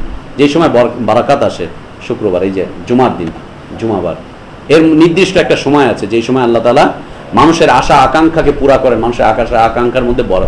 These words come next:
বারাকাত দেন, মানুষের গুনাহগুলোকে মাফ করেন। রাতের একটা নির্দিষ্ট সময় আছে যে সময় আল্লাহ সুবহানাহু ওয়া তাআলা প্রথম আকাশে নেস-, নেমে এসে ডাকতে থাকেন, "ইয়া বাগিয়াল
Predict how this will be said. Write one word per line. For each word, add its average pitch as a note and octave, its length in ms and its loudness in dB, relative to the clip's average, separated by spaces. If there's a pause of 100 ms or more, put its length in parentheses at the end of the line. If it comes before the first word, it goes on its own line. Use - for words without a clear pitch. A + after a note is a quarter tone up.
বারাকাত G#2 360 0
দেন, E2+ 140 -2 (400)
মানুষের B2 260 0
গুনাহগুলোকে A#2 480 0
মাফ E2+ 160 -6 (100)
করেন। E2 180 -8 (400)
রাতের F3 380 4
একটা G#3 200 4
নির্দিষ্ট F#3 420 2
সময় D#3+ 320 2
আছে A#2+ 260 0
যে C#3 160 2
সময় F3 380 4 (340)
আল্লাহ G#3+ 340 6
সুবহানাহু F#3 540 4
ওয়া F3 100 6
তাআলা F3 280 6
প্রথম F#3 420 2
আকাশে F#3+ 420 4
নেস-, E3 360 2
নেমে E3 260 2
এসে F3 320 0 (360)
ডাকতে G#3+ 320 2
থাকেন, E3 340 2 (800)
"ইয়া D#3+ 200 6
বাগিয়াল D#3+ 760 4